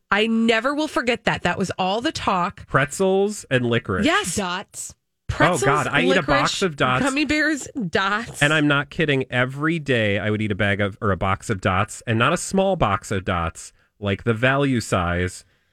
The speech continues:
Speaker 2: And I thought I was being healthy.
Speaker 1: Isn't that hilarious?
Speaker 2: Yeah.
Speaker 1: 'Cause I remember thinking the same thing about gummy bears. I would sit there with my dancer friends and we'd be like, "These are fat free."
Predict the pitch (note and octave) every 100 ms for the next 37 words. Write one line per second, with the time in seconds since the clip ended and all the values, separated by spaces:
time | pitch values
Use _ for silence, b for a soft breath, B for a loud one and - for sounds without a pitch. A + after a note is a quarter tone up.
0 | _ - A2 A2 - G#2 G#2 G2 - G2
1 | F#2 F2+ D#2+ - C#2 C#2 C#4+ D4+ F4+ G4
2 | G4 - - - B3 G3 F3+ G#3 F#4 C#5
3 | - - - G3 D4 F4 F4+ E4 E4 F#4
4 | - D#4 D4 D4 C#4+ - B3 A3+ B3+ C4
5 | C4 C4+ A#3 C#4 F#4+ A#3 - - - -
6 | A#3 A#3+ - C#4 C4 D4+ D#4+ D4+ D#4 A3+
7 | A3 - C4+ G#3+ F#3+ F3+ E3+ E3+ E3 F#3
8 | G3+ G#3+ - F#3 - - G3 A3 F3 F2
9 | A#3